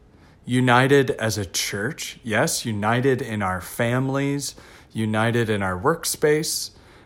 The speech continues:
and united all throughout the world. That this Word of God that has been placed in us by the grace of the Holy Spirit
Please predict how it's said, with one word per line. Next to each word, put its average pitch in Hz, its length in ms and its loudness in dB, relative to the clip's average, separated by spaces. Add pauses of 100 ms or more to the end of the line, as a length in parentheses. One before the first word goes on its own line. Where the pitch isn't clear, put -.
(140)
and 151 560 0 (160)
united 117 560 2
all 131 340 2
throughout 117 400 -2
the 101 80 -4
world. 98 460 -6 (560)
That 113 240 0
this 147 260 4
Word 127 400 6
of 135 220 0
God 90 460 0 (580)
that 107 140 -2
has 110 200 2
been 101 220 -4
placed 127 520 0
in 131 220 0
us 85 380 -6
by 104 240 -2
the 107 100 0
grace 107 340 -2
of 113 80 -6
the 101 120 -4
Holy 101 240 -2
Spirit 92 580 -8